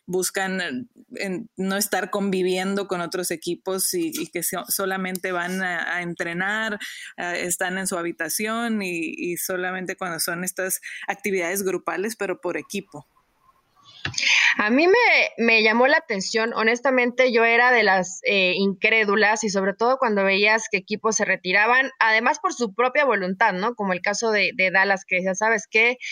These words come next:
Speaker 2: Somos demasiados contagiados, no vamos a ponernos en riesgo ni a nosotros ni a la gente con la que tengamos que compartir. Entonces agarramos nuestras maletitas y,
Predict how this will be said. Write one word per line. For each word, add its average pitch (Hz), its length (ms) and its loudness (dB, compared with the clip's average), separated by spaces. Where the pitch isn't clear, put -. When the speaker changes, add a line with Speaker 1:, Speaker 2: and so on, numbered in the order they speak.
Speaker 2:
Somos 233 320 2
demasiados 190 520 2
contagiados, 302 720 4
no 254 100 4
vamos 220 360 4
a 196 100 -2
ponernos 208 400 0
en 196 80 -2
riesgo 214 400 2
ni 202 100 2
a 185 60 2
nosotros 269 720 2
ni 202 180 2
a 185 60 4
la 180 100 2
gente 214 340 -2
con 196 160 -2
la 185 100 2
que 185 100 -2
tengamos 190 420 0
que 185 100 -2
compartir. 180 540 0
Entonces 180 340 -2
agarramos 190 440 2
nuestras 185 260 0
maletitas 277 800 2
y, 320 380 -2